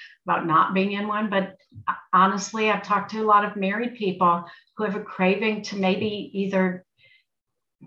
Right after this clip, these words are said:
upgrade their relationship or be out of it.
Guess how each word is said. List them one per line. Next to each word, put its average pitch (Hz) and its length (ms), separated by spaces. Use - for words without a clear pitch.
upgrade 202 480
their 202 160
relationship 220 800
or 214 80
be 226 200
out 208 260
of 262 160
it. - 160